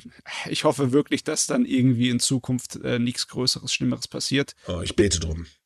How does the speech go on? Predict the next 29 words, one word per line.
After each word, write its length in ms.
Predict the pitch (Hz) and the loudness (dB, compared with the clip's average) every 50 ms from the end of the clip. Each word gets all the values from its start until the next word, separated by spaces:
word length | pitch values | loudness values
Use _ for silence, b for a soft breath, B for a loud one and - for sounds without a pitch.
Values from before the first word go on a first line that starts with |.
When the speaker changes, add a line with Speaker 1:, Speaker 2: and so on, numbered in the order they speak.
| _ _ | _ _
Speaker 1:
Ich 180 | - 165 - - | -6 -4 0 0
hoffe 200 | 170 175 - 185 | 0 2 2 2
auch, 100 | 160 - | 2 2
die 120 | - 131 - | -2 -2 0
halten 320 | - 143 165 - - 123 | 0 0 0 0 0 0
sich 220 | - 123 110 - - | 0 -2 -4 -2 0
an 140 | 123 123 - | 0 2 2
ihre 380 | - 131 123 117 120 123 - - _ _ | 2 0 0 0 -2 -4 -4 -8 _ _
geplante 600 | - - - - 143 131 127 135 139 139 - 123 | -10 -8 -4 0 0 2 2 2 2 2 0 -2
Impfskala, 760 | - - 147 143 143 - - - - - - - 123 123 117 | 0 2 2 2 2 2 2 0 0 -2 -4 -4 -4 -4 -4
ihre 260 | 113 131 127 127 123 | -4 -4 -2 -2 -2
neue, 340 | 123 123 123 127 143 147 143 b b b | -2 0 0 2 0 0 0 b b b
weil 200 | - 135 135 135 | 0 2 2 2
die 200 | 131 147 170 180 | 0 -2 -4 -2
ist 320 | 170 156 - - - - _ _ _ _ | 0 2 2 0 -2 -4 _ _ _ _
etwas, 400 | _ - 190 185 180 - - - - - | _ -4 0 2 2 2 2 0 -2 -2
äh, 380 | - 135 139 135 135 131 131 - - _ - 175 - - _ _ | 0 2 2 2 2 0 -2 -6 -10 _ -14 -14 -14 -14 _ _
wie 180 | - 135 131 | -8 -6 -2
soll 120 | 123 156 143 | 0 0 0
ich 80 | - | 0
sagen, 380 | - 147 160 165 143 120 120 - - _ _ b b b b b b b b _ _ | 0 0 0 0 0 0 -2 -4 -8 _ _ b b b b b b b b _ _
die 180 | - 185 160 180 | -10 -8 -4 0
ist, 360 | 185 - - - - - - | 2 2 2 2 0 -2 -4
greift 400 | - - 156 160 208 214 - - | -2 0 2 2 2 2 0 -6
etwas 300 | 151 - - - 170 - | -8 -8 -4 -2 0 0
früher 480 | - - - 165 185 190 175 180 - - | -2 0 2 4 4 6 6 4 2 0
als 160 | - - - | -2 -2 0
die 120 | - - | -2 0
alte. 460 | - 147 156 170 - - 127 151 185 | 2 2 2 2 2 0 -2 -2 -2